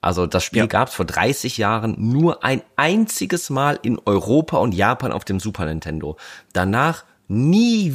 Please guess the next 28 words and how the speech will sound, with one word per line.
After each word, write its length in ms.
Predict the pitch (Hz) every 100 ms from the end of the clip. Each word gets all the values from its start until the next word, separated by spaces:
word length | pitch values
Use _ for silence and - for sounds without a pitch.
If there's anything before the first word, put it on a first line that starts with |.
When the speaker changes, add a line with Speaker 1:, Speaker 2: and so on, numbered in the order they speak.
| 143
Speaker 1:
wieder 640 | 185 196 117 85 78 - -
irgendetwas. 1120 | 185 190 165 143 139 - - - - - - _ - - _ _ _ -
Speaker 2:
Ja. 80 | - -
Speaker 1:
Und 340 | 107 104 101
das 160 | 117 -
ist 120 | 135
halt 140 | 131 131
jetzt 260 | - - -
der 120 | 95
Titel, 280 | - 160 135
der 100 | 101
jetzt 140 | 101
sagt, 260 | 110 113 -
wir 320 | 101 107 101 - - -
wollen's 380 | 104 120 131 -
wieder 240 | 120 117
für 140 | -
die 120 | 104 98
Masse 480 | 95 123 - -
an 140 | - 113
Leuten 380 | 101 117 - 113
zugänglich 600 | - 117 90 85 90 -
machen. 240 | 85 95
Und 80 | 95
es 180 | 92 -
kommt 360 | 113 139 -
jetzt 400 | - - - -
auf 180 | 196 -